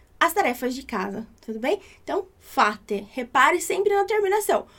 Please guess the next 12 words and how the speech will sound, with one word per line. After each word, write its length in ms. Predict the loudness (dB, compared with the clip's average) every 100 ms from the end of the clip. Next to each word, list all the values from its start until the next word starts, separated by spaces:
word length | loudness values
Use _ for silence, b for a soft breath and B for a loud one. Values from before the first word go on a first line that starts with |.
| b -6
Por 100 | 0
mais 200 | 0 2
que 80 | 0
eu 40 |
não 80 | -2
esteja 340 | -2 -2 -2
falando 380 | -2 -2 -2 -2
pra 140 | -2
você 360 | -2 -4 -2 -4
sobre 180 | -4 -6
as 60 |
terminações, 680 | -4 -4 -4 -4 -2 -2 -2